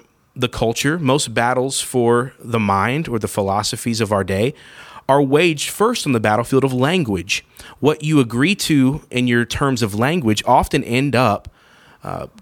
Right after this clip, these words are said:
creating fences and barriers for your behaviors later. So be very careful in what you call things, all right? So that's number one. Don't even refer to it as Pride Month.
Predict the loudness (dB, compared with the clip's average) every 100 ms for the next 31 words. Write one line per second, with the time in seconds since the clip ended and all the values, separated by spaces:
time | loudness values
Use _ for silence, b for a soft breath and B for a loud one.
0 | _ _ _ _ _ _ _ _ _ _
1 | -12 -2 0 2 0 0 -2 0 2 2
2 | 2 0 0 2 2 0 -2 -2 -2 0
3 | -2 -2 -2 -2 0 0 0 0 0 2
4 | 2 0 0 0 0 0 2 0 0 -2
5 | -2 -4 -8 -10 B B B -4 -2 -2
6 | -2 -8 -2 0 0 -2 -10 -8 -4 -2
7 | -2 0 -2 0 0 2 2 2 0 0
8 | 0 0 -2 0 0 -2 0 0 0 -2
9 | B B B B B -4 -2 0 0 -2
10 | -6 -10 -12